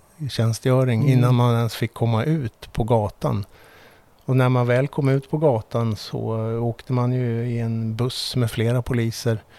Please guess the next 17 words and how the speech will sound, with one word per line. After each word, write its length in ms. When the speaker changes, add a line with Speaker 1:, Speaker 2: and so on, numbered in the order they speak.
Speaker 1:
Hände 320
någon 360
gång 200
man 140
fick 180
åka 260
liksom 680
dubbelpatrull 840
i 60
en 240
större 480
radiobil 600
sådär, 380
med 160
någon 160
äldre 280
kollega. 520